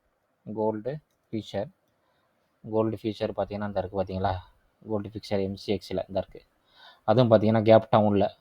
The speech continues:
பார்த்தீங்கன்னா இன்றைக்கி வந்து பார்த்தீங்கன்னா அஞ்சரை percentage, ஆ, currently அஞ்சரை percentage வந்து டவுனில் ட்ரேட் ஆகிட்டு, ட்ரேட் ஆகிட்டு இருக்கு. ஆ, பார்க்கலாம் நாளைக்கு எப்படி, ஆ,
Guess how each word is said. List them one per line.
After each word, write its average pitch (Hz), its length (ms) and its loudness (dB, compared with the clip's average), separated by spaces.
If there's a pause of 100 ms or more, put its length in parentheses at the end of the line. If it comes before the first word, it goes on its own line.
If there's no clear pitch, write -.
(120)
பார்த்தீங்கன்னா 104 340 0
இன்றைக்கி 101 200 -2
வந்து 107 100 0
பார்த்தீங்கன்னா 104 420 0
அஞ்சரை 113 340 4
percentage, 110 560 -2 (640)
ஆ, 113 60 2 (880)
currently 117 340 4
அஞ்சரை 113 240 2
percentage 113 380 0
வந்து 107 180 0
டவுனில் 110 540 2
ட்ரேட் 107 220 2
ஆகிட்டு, 104 280 -2 (200)
ட்ரேட் 113 220 2
ஆகிட்டு 101 180 0
இருக்கு. 107 280 -6 (640)
ஆ, 113 220 2
பார்க்கலாம் 135 340 8
நாளைக்கு 120 280 6
எப்படி, 117 240 4
ஆ, 113 80 8